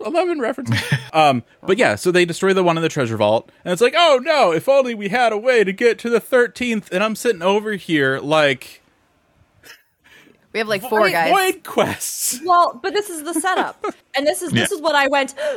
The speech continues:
Speaker 3: <gasps> it, for those who are
Speaker 1: Okay,
Speaker 3: watching
Speaker 1: yeah,
Speaker 3: the video,
Speaker 1: yeah.
Speaker 3: that's why I went that when you started talking, because I actually think it was, in a sense, a,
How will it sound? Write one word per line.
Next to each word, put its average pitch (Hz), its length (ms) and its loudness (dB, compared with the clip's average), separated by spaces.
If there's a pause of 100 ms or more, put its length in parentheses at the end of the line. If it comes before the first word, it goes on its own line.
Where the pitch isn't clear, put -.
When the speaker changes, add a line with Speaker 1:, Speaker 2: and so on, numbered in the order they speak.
Speaker 3:
<gasps> - 300 -20
it, 247 320 2
for 269 140 0
those 262 200 4
who 180 60 4
are - 40 6
Speaker 1:
Okay, 254 60 4
Speaker 3:
watching 240 240 2
Speaker 1:
yeah, 139 100 6
Speaker 3:
the - 120 2
video, 196 340 -4
Speaker 1:
yeah. 131 120 2
Speaker 3:
that's 104 200 2
why 277 160 2
I - 40 -2
went 240 240 -4
that 262 120 0
when 233 80 -10
you 233 60 -8
started 208 240 -10
talking, 320 580 -6
because 277 320 -8
I 269 160 -2
actually 330 540 -4
think 294 480 -6
it 226 180 -2
was, 226 640 -2
in 220 100 -4
a 214 60 -4
sense, 226 560 -4 (120)
a, 214 400 -2